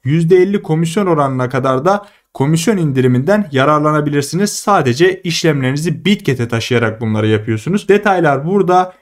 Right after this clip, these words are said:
isteyenler inceleyebilirler. İşin özüne gelecek olursak ve son olarak bir toparlama yapacak olursak, haber akışları şu anda geliyor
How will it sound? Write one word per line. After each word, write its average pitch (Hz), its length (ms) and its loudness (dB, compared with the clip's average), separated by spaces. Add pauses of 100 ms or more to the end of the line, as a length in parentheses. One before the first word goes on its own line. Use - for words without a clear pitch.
isteyenler 156 840 0
inceleyebilirler. 123 1120 0 (100)
İşin 226 420 0
özüne 214 320 2
gelecek 190 420 2
olursak 185 540 0
ve 175 160 0
son 202 260 0
olarak 175 400 0
bir 170 120 -4
toparlama 160 480 0
yapacak 156 400 0
olursak, 131 440 -2 (180)
haber 208 260 2
akışları 220 600 0
şu 208 200 0
anda 202 220 2
geliyor 185 520 2